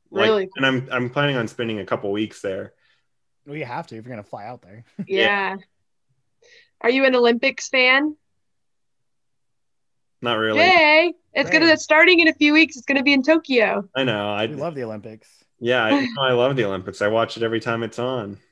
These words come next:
Speaker 2: Great,
Speaker 3: No,
Speaker 2: great
Speaker 3: dude, I love
Speaker 2: answer.
Speaker 3: our, dude, our, I love watching our women's soccer. Oh, they dominate. It's not
Speaker 2: I
Speaker 3: even
Speaker 2: know.
Speaker 3: fair.
Speaker 1: They do.
Speaker 2: Yeah, they had a game today, actually.
Speaker 1: I, I feel like I watch the Olympics, but I don't look forward to it. Like, if it's on, I'll watch it and I enjoy it, but I don't, like, count the days or follow or track. And you know what I mean? Like,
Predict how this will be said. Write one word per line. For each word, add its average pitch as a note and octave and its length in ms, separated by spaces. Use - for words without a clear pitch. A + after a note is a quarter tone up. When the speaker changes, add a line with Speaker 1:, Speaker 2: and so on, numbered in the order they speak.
Speaker 2:
Great, A3 340
Speaker 3:
No, - 100
Speaker 2:
great A3 160
Speaker 3:
dude, G#3+ 100
I G#3 120
love G#3 100
Speaker 2:
answer. G3+ 180
Speaker 3:
our, G3+ 180
dude, F3 240
our, D#3 220
I D3+ 60
love D3+ 180
watching D#3 240
our B2+ 80
women's C3 300
soccer. B2 440
Oh, B2+ 160
they C#3 120
dominate. G2 640
It's - 100
not C#3 120
Speaker 2:
I - 20
Speaker 3:
even G#3 140
Speaker 2:
know. G#3+ 360
Speaker 3:
fair. - 80
Speaker 1:
They A#2+ 60
do. F#3+ 100
Speaker 2:
Yeah, A3 120
they A3 80
had A3+ 120
a A3 40
game G#3+ 300
today, G#3 340
actually. F#3+ 600
Speaker 1:
I, D#3 180
I D#3 60
feel G3 160
like G#3+ 160
I D#3 100
watch C3 320
the E3+ 100
Olympics, F3+ 380
but D3+ 120
I C3 60
don't C#3 180
look C3 200
forward B2 280
to A2+ 100
it. - 20
Like, G#2 140
if A2 100
it's A#2 120
on, B2 200
I'll A2+ 160
watch G2+ 260
it C#3+ 40
and A2+ 100
I G#2 60
enjoy G2+ 400
it, B2 120
but A#2 120
I A2 60
don't, B2 200
like, G#2+ 460
count A2+ 240
the A2 80
days G#2 440
or F#2 140
follow G2+ 380
or F#2+ 120
track. G2 320
And F#2+ 120
you A2 100
know B2 60
what B2 100
I B2 60
mean? B2+ 320
Like, G2+ 340